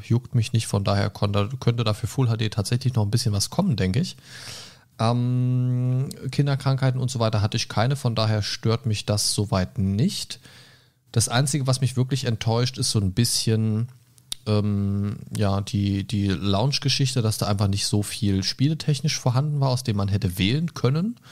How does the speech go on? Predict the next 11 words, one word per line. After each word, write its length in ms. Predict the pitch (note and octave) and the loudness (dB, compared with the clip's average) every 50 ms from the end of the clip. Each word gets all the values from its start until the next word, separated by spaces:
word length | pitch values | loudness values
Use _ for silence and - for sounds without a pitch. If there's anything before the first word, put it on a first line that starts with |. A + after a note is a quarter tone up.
| - - - - - _ _ - | -20 -20 -20 -20 -20 _ _ -6
Die 80 | - B2 | -4 0
große 320 | A#2 A2+ A2+ A#2 - A2 | 0 2 0 0 0 0
Auswahl 360 | - A2+ B2+ B2+ - C#3+ C#3 C3+ | 0 0 0 0 0 0 0 0
war 100 | C3+ C#3 | 0 0
jetzt 160 | C#3 C3 - | -2 -2 -2
nicht 140 | C#3+ C3+ - | -2 0 0
so 120 | - C3 | 0 -2
da. 260 | B2+ - A#2+ B2+ C3+ | 0 0 2 2 2
Ich 80 | C3 B2+ | 0 0
sag 140 | - A#2 G#2+ | 0 0 0
mal, 260 | A2+ A2 A2 A2 A2+ | 2 2 0 0 -2